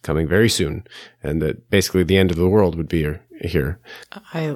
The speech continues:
Speaker 2: literally just read a, uh, news ar-, news article about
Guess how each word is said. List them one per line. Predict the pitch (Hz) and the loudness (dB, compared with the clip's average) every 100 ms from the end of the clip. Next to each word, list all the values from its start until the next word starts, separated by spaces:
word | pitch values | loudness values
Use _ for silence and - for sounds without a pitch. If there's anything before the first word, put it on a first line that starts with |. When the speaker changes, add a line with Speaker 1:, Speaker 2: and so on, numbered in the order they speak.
| 147 151 | -10 -12
Speaker 2:
literally | 160 165 165 160 135 98 135 | -8 -2 0 0 0 0 -2
just | - 131 - | -2 -4 -2
read | 135 127 - - _ _ | -2 -2 -4 -12 _ _
a, | 139 131 131 | -6 -4 -8
uh, | 131 135 - _ _ _ _ _ _ _ _ _ - | -8 -10 -12 _ _ _ _ _ _ _ _ _ -8
news | 156 143 | -6 -4
ar-, | 139 - | -4 -4
news | 160 165 160 147 | 2 4 4 2
article | 139 123 139 135 | 0 -2 -6 -6
about | 127 113 104 | -4 -4 -4